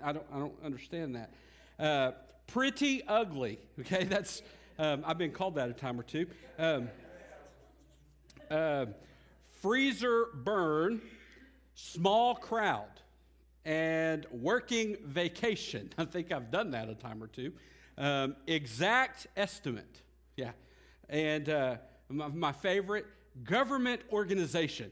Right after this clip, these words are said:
Yeah, that's, that's my favorite. Um, definitely do-, doesn't go together. But here's another self-contradictory phrase that I hear sometimes, and that is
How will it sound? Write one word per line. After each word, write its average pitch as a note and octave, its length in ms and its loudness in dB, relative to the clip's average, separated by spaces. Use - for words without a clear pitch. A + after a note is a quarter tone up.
Yeah, D3 220 2
that's, - 340 -2
that's - 280 -2
my D3+ 120 0
favorite. C#3 440 -2
Um, A#2+ 540 0
definitely D#3 540 0
do-, B2+ 360 -2
doesn't B2+ 220 -2
go B2+ 240 0
together. A#2 500 -4
But D#3+ 260 -2
here's D4 300 2
another A3 480 4
self-contradictory F3 1300 0
phrase B2+ 720 0
that C#3 200 -2
I B2+ 160 -2
hear C#3 460 -2
sometimes, A#2+ 640 -6
and A#2+ 100 -6
that C#3 160 0
is B2+ 280 -4